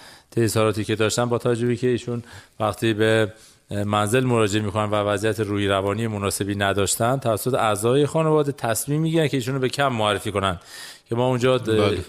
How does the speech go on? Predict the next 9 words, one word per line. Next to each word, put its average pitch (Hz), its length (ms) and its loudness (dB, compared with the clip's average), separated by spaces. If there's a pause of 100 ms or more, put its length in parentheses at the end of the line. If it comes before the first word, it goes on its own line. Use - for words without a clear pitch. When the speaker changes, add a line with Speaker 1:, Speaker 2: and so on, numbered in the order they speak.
Speaker 1:
ایشونو 120 340 -4
هدایت 110 400 2
کردیم، 139 460 0
یعنی 127 160 0
متهم 123 360 0
رو 120 60 0
هدایت 117 360 2
کردیم 135 300 -2
با 131 260 0